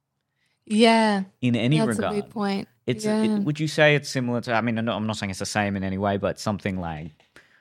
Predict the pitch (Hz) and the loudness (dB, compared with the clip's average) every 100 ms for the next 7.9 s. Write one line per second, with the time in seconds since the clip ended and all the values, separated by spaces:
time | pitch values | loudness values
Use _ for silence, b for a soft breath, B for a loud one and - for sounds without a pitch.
0 | b - 117 120 113 - 107 95 95 - | b -2 2 4 4 0 -2 -2 -2 -6
1 | _ _ _ _ 151 147 123 104 104 123 | _ _ _ _ 0 2 2 0 -4 0
2 | 127 110 101 104 104 95 85 - - - | 2 2 -2 -2 -2 -2 -4 -4 -6 -4
3 | - 110 101 101 95 98 107 98 98 - | 0 2 0 -2 -4 -6 -8 -8 -6 -4
4 | 117 107 101 107 87 95 98 98 - 92 | -2 -2 -2 -4 -4 -2 -2 -4 -6 -8
5 | 87 92 85 57 - 87 87 85 - 95 | -6 -4 -4 -4 -10 -12 -12 -12 -12 -12
6 | 95 104 117 113 107 101 95 - 107 131 | -6 -2 0 0 -4 -6 -8 -6 -2 -2
7 | 151 - 107 107 107 113 139 147 | -2 -6 -6 -4 0 0 0 -6